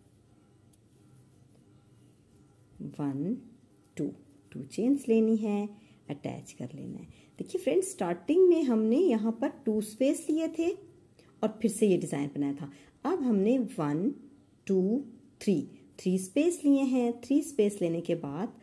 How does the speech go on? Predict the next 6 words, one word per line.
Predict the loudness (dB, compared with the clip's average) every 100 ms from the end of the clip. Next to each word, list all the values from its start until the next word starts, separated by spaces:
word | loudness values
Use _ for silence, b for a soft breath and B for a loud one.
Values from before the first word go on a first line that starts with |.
| B B B B -14
वन, | -6 -2 0 0 -2 -6 -20 -20 _ _ -20 -4
टू, | -2 0 0 -4 -8 -20 _ _ _ -4
थ्री, | 0 2 0 0 -4 -8 -20 _ _
फ़ोर, | -4 0 2 2 0 -4 -8 -20 _ _
फ़ाइव, | -8 -6 -4 -4 -4 -6 -12 _ -20 -14
सिक्स, | -2 0 0 -6